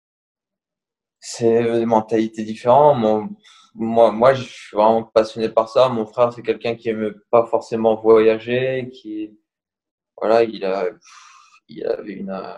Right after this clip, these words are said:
une autre manière de voir les choses peut-être aussi. Et puis, euh,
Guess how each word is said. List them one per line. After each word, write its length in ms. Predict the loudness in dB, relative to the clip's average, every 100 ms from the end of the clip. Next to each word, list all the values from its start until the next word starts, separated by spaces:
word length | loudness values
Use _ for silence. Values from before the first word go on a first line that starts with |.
| -20 _ _ _ _ _
une 180 | -14 -10
autre 140 | -10 -6
manière 320 | -6 -4 -6
de 80 | -6
voir 220 | -2 -2
les 120 | -4
choses 280 | -8 -10 -8
peut-être 320 | -10 -10 -12
aussi. 460 | -10 -10 -10 -6 -4
Et 80 | -6
puis, 240 | -8
euh, 60 | -12